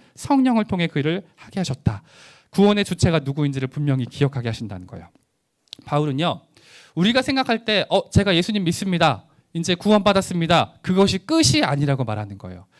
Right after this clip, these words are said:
"지금 너희 끝난 것 아니다. 예수님을 믿고 의롭다. 즉, 칭함, 의롭다고 칭함받는 걸로 끝이 아니다.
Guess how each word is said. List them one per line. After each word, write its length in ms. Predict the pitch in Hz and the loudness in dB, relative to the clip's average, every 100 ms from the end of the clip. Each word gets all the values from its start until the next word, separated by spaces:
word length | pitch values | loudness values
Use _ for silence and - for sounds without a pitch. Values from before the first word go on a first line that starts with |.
| _ | _
"지금 220 | - 247 226 | -8 -2 4
너희 140 | 196 | 4
끝난 300 | 196 262 269 | 4 2 2
것 100 | 247 | 2
아니다. 420 | 175 160 151 117 - - - | 2 2 2 0 -2 -12 -2
예수님을 360 | 208 262 247 | 0 0 0
믿고 400 | 208 214 269 233 - | 0 0 0 0 4
의롭다. 640 | 220 262 262 208 151 - - | 6 6 4 2 2 -2 -10
즉, 200 | - 196 | -8 -6
칭함, 600 | - 330 294 285 277 240 | -2 2 4 4 2 -2
의롭다고 480 | 165 233 247 240 226 | 2 2 2 0 0
칭함받는 520 | - 277 262 240 233 | 0 2 4 4 4
걸로 220 | 226 226 | 4 4
끝이 280 | 220 302 - | 4 2 4
아니다. 460 | 214 185 185 135 | 4 4 2 0